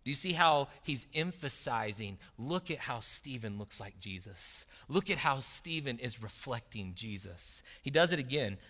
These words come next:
Before he died, Stephen prayed, "Lord, receive my spirit."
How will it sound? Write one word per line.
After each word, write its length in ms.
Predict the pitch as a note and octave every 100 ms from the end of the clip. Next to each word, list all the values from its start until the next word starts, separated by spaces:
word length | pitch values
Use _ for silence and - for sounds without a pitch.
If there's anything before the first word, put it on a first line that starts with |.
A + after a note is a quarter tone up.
| -
Before 320 | B2 E3 F#3
he 100 | D#3+
died, 540 | C#3+ D#3+ D3+ C#3 C#3
Stephen 360 | - D3+ D3 C#3
prayed, 440 | - E3 C3 B2 - -
"Lord, 460 | A2+ D3 F#3+ D3 A#2
receive 500 | A2 - E3 D#3+ C#3+
my 200 | C3 A#2+
spirit." 880 | - - G3 B2 G#2 - - -